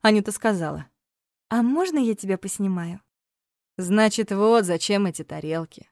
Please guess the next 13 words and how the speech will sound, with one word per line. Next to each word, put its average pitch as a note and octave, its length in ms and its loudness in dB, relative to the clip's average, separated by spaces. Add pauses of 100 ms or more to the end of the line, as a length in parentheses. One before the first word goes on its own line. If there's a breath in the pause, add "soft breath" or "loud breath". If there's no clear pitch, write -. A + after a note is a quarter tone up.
(160)
Вот D4 320 2
зачем B3 340 2
сама F#3 380 0
выкладывала. E3 840 -2 (760)
Лосев C#4 400 2
не C4 100 0
стал E4+ 260 4
бы G#3+ 120 0
заморачиваться F#3 680 2
красотой G3 560 4
и F#3 60 6
эффектностью F#3+ 540 -2
блюда, F#3 380 -2